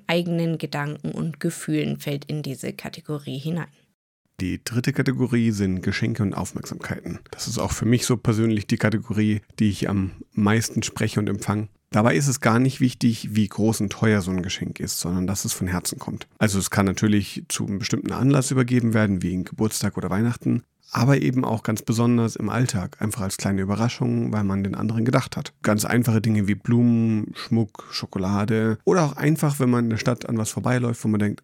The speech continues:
Speaker 2: „Ach, schau mal, da musste ich jetzt gerade an dich denken.“ Am besten ist es natürlich, wenn das Geschenk so richtig zu dem passt, dem du schenkst.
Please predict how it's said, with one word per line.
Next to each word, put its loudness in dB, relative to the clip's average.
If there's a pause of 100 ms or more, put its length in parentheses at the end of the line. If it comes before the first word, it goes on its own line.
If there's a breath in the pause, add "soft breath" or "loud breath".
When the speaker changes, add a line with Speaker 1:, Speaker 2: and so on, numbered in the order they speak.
Speaker 2:
„Ach, 0
schau -2
mal, 2
da 2
musste 2
ich 2
jetzt 0
gerade 0
an 0
dich -4
denken.“ -2 (160)
Am 4
besten 4
ist 6
es 4
natürlich, 4
wenn 4
das 0
Geschenk 2
so 2
richtig 0
zu -2
dem 2
passt, -2
dem -2
du -4
schenkst. -6